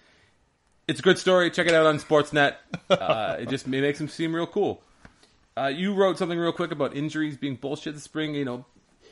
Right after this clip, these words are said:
Speaker 1: spring injuries are bullshit.
Speaker 2: Yeah.
Speaker 1: End of story.
Speaker 2: Yeah.
Speaker 1: Kevin Pillar takes a week off because it's like, "Oh, I hurt my oblique."
Speaker 2: They don't wanna be there any-, they don't, you know, they don't give
Speaker 1: This
Speaker 2: a
Speaker 1: is
Speaker 2: shit.
Speaker 1: the, this is
Speaker 2: Yeah.
Speaker 1: the worst part of spring right now.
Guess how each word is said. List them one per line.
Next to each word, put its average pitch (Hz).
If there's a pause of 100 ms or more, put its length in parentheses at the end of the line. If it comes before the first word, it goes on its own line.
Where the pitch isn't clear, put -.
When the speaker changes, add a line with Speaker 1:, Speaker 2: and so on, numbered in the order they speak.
(200)
Speaker 1:
spring 220
injuries 196
are 190
bullshit. 185 (840)
Speaker 2:
Yeah. 160 (220)
Speaker 1:
End 165
of 156
story. 135
Speaker 2:
Yeah. 127 (320)
Speaker 1:
Kevin 156
Pillar 170
takes 160
a 143
week 151
off 175
because 135
it's 120
like, 120
"Oh, 131
I 135
hurt 127
my 110 (160)
oblique." 117 (260)
Speaker 2:
They 233
don't 269
wanna 147
be 180
there 208
any-, 233
they 220
don't, 214
you 226
know, 160
they 214
don't 208
give - (120)
Speaker 1:
This 180
Speaker 2:
a -
Speaker 1:
is 170
Speaker 2:
shit. 185
Speaker 1:
the, 139
this 190
is 202
Speaker 2:
Yeah. 120
Speaker 1:
the 185
worst 131
part 107
of 98
spring 90
right 110
now. 87